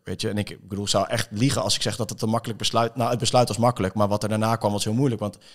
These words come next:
ik heb denk ik een week of twee gewoon echt huilend op de bank gelegen. Van, omdat ik alles moest loslaten wat ik had opgebouwd. Maar het besluit was wel, als ik dan... Dat bedoel ik met dat je het eigenlijk altijd wel weet. Als je echt in jezelf gaat checken, voelde ik gewoon keihard nee.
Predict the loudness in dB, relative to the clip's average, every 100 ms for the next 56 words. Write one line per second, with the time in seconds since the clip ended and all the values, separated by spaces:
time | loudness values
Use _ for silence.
0 | _ -14 -6 -4 -2 -2 -2 -2 0 0
1 | 0 -2 -2 0 2 2 0 -2 0 0
2 | 2 2 2 -2 -6 -8 -20 _ _ 0
3 | 2 0 -4 -4 -4 -8 -14 _ 2 4
4 | 4 4 4 4 4 4 0 -6 -4 -6
5 | -6 -6 -6 -8 -16 _ _ _ _ _
6 | _ -2 0 0 2 6 8 6 4 0
7 | -4 0 2 2 2 0 2 0 0 -6
8 | -6 -4 0 2 2 2 0 -2 -4 -2
9 | -2 0 -2 -2 -4 2 2 2 -2 -6
10 | 0 2 2 0 0 0 -2 -6 -4 -4
11 | -4 -8 -10 _ _ _ _ _ -8 -2
12 | 0 0 0 -2 2 4 6 4 0 0
13 | 2 0 -4